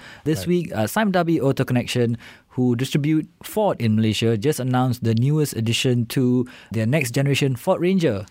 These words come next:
Speaker 1: the pickup truck. And now it has a new two-liter X L variant, which is a four-wheel drive, single cab manual transmission. According to them, why they're introducing this variant is because it's more durable, reliable, and more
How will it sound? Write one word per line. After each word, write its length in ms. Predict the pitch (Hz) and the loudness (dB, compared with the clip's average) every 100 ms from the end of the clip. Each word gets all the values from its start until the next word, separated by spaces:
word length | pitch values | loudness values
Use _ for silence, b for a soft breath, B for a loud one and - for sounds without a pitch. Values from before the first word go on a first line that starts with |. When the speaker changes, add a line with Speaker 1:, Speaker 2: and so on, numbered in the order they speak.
| - | -8
Speaker 1:
the 80 | 107 | -4
pickup 300 | 160 175 - | -2 -2 -2
truck. 220 | 143 - | -2 -2
And 220 | 110 110 113 | -2 0 2
now 260 | 139 139 | 2 0
it 160 | 117 113 | 0 -2
has 220 | 131 117 | 0 0
a 80 | 113 | 0
new 320 | 127 165 175 170 B B | 2 0 0 -4 B B
two-liter 600 | - 233 208 190 180 165 165 b b - | -4 0 0 0 0 0 -2 b b -4
X 220 | 156 - | -2 -2
L 320 | 165 151 139 131 | 0 2 2 0
variant, 480 | 117 123 120 143 | 0 2 2 2
which 220 | 139 127 131 | 0 0 0
is 200 | 117 - | -2 -2
a 340 | 113 107 104 104 | 0 0 -2 -6
four-wheel 360 | _ - 170 165 | _ -2 0 2
drive, 320 | 135 147 185 b b | 2 0 -2 b b
single 340 | - 185 190 | -6 -2 0
cab 300 | 180 170 165 - | 0 0 -2 -4
manual 400 | 123 123 147 147 | -2 2 2 2
transmission. 720 | 117 123 107 113 - 110 95 B B B _ | 0 0 0 0 0 0 -2 B B B _
According 260 | - 151 135 | -4 -2 0
to 80 | |
them, 340 | 127 175 190 123 | 0 0 0 -2
why 280 | 120 147 151 | -2 0 2
they're 100 | 131 | 0
introducing 480 | 120 135 131 147 120 | 0 0 0 0 0
this 320 | 139 - - | -2 -2 -10
variant 380 | 117 135 156 196 | -2 0 2 2
is 100 | 123 | 0
because 260 | 101 110 110 | 0 -2 -4
it's 140 | - | -4
more 220 | 120 120 104 | -2 0 0
durable, 580 | 139 185 185 208 240 - b b 110 | 0 0 0 0 -2 -4 b b -2
reliable, 500 | 120 131 127 139 135 - | 0 0 2 0 -2 -4
and 160 | 110 110 | -2 0
more 200 | 110 | 0